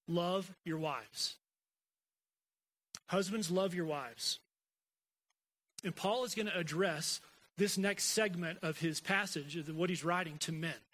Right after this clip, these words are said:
And that's what I'm gonna do today. As we walk through this, guys, I'm talking to you, all right? And here's the question that we wanna answer in the end. How do I love my wife? And as we go through that and, and unpack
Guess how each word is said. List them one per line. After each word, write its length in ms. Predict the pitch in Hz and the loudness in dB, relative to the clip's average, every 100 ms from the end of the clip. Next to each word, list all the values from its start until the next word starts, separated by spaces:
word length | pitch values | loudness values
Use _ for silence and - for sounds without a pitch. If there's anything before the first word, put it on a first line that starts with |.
| _ _ _ _ _ _ | _ _ _ _ _ _
And 140 | 165 185 | 2 4
that's 180 | 240 | 4
what 120 | 262 214 | 2 0
I'm 160 | 226 | 0
gonna 180 | 214 202 | 2 0
do 460 | 175 185 175 175 170 | 2 2 2 0 0
today. 340 | 185 190 151 | 4 4 2
As 140 | 135 160 | -2 0
we 80 | |
walk 260 | 180 185 185 | 2 2 0
through 160 | 214 180 | -2 0
this, 220 | 160 - | 0 0
guys, 300 | 175 180 175 | 2 2 0
I'm 160 | 175 | -2
talking 460 | 170 185 190 196 180 | -2 -2 0 -2 -2
to 140 | - | -2
you, 220 | 165 156 147 _ _ _ _ _ _ _ _ | -2 -2 -6 _ _ _ _ _ _ _ _
all 80 | 139 | -8
right? 160 | 135 180 _ _ _ _ _ _ _ _ _ - | -6 -6 _ _ _ _ _ _ _ _ _ -6
And 100 | 170 | 2
here's 240 | 165 254 | 2 2
the 80 | 180 | 0
question 460 | - 208 208 - 196 | 2 4 4 2 0
that 100 | 185 | 2
we 100 | 180 | 2
wanna 260 | 185 180 | 2 0
answer 420 | 180 185 175 - 156 | 0 0 0 0 0
in 140 | 151 | -4
the 160 | 147 160 | -4 -4
end. 280 | 117 - - _ _ _ _ | -4 -10 -20 _ _ _ _
How 320 | - 185 214 | 2 4 4
do 160 | 233 233 | 2 2
I 100 | 226 | 2
love 500 | 202 160 147 156 - - _ - | 2 2 0 -2 -6 -20 _ -6
my 140 | 156 | -4
wife? 420 | 139 127 - - - _ _ _ _ _ _ _ _ _ _ _ | -2 -4 -8 -20 -20 _ _ _ _ _ _ _ _ _ _ _
And 140 | 202 185 | 2 2
as 120 | 170 | 2
we 240 | 226 285 214 | 0 -2 2
go 240 | 208 214 | 4 4
through 320 | 196 226 240 | 2 -2 0
that 280 | 175 151 180 | 2 2 0
and, 100 | 175 | -2
and 140 | 202 196 | 0 0
unpack 460 | 202 196 196 190 | 2 2 2 0